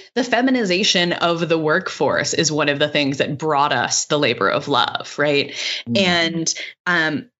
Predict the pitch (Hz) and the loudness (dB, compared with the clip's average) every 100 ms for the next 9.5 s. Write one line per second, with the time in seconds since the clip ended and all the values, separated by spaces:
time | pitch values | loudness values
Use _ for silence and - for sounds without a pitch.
0 | _ _ _ 254 262 294 285 - - 392 | _ _ _ -6 -2 -2 -2 -6 -2 0
1 | 415 - - 339 453 508 294 294 294 262 | 0 -4 -2 2 2 0 0 2 2 2
2 | 254 - 262 226 240 262 240 233 233 277 | 0 0 0 0 0 2 2 0 2 2
3 | 233 110 87 180 190 - - - 190 190 | 0 0 -4 0 0 0 0 -2 0 0
4 | 175 175 196 185 165 196 190 202 196 190 | 0 -2 0 0 2 0 2 2 0 0
5 | 170 202 202 170 170 190 170 117 190 180 | 2 0 0 0 2 2 0 0 0 2
6 | 147 156 - 151 135 139 143 165 165 170 | 2 2 0 -2 2 0 0 0 2 2
7 | 160 151 - - 156 143 139 117 165 165 | 2 0 0 0 -2 0 0 0 0 0
8 | 165 139 135 143 139 151 139 - - 269 | 0 0 0 0 0 0 0 -2 -2 0
9 | 240 175 160 160 - | 2 2 0 0 -4